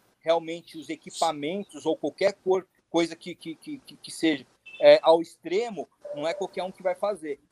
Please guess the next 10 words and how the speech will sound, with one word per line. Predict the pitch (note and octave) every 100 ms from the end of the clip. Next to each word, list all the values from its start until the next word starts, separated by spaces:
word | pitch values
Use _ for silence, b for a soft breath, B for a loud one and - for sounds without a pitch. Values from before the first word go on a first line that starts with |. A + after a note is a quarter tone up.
| _
Então, | C#3+ - D#3
a |
gente | D#3 F3 - F#3
recebe, | E3+ F3+ - F3 F3+ F#3 G#3+ G3+
entre | F#3+ - E3+
aspas, | E3+ F3 - F#3
pra | - G#3
isso, | F3+ - - - _ _ _ _
né? | -
Mas | C3+ B2 G#2+ - -